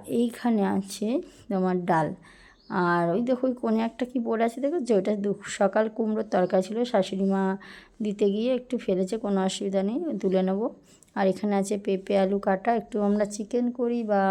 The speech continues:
আমরা মাটন করি বা দেশি চিকেন করি, আমরা একটু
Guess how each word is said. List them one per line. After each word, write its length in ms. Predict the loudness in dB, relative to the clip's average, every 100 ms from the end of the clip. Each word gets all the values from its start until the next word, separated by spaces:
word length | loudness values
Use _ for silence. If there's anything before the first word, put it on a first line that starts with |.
| 4
আমরা 220 | 2 2 2
মাটন 320 | 0 0 -2
করি 240 | -2 -2 2
বা 100 | 2
দেশি 300 | 2 0 -2 -4
চিকেন 260 | -4 -2 -2
করি, 240 | -2 -2 -2
আমরা 320 | -2 0 0
একটু 240 | -2 -2